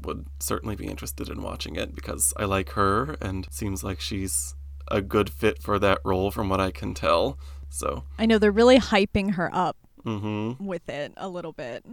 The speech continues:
Speaker 2: But yeah, I never thought I'd be a, a Peacock head. <laughs>
Speaker 1: Well, I mean, some people have been calling you that for years, minus the P, but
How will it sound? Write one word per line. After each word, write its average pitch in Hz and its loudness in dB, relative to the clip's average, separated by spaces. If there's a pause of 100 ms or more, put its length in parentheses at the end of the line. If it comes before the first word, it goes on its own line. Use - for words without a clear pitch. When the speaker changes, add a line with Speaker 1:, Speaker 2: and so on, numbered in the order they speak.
(280)
Speaker 2:
But 240 -4
yeah, 277 2
I 233 2
never 294 4
thought 247 4
I'd 277 2
be 247 0
a, 220 2 (100)
a 185 -6
Peacock - -2
head. 196 -2
<laughs> - -4 (1400)
Speaker 1:
Well, 131 6
I 135 8
mean, 135 4
some - -2
people 254 2
have 104 2
been 110 0
calling 104 2
you 101 0
that 101 4
for 107 -2
years, 110 4
minus 101 0
the - -10
P, 127 -2
but 107 6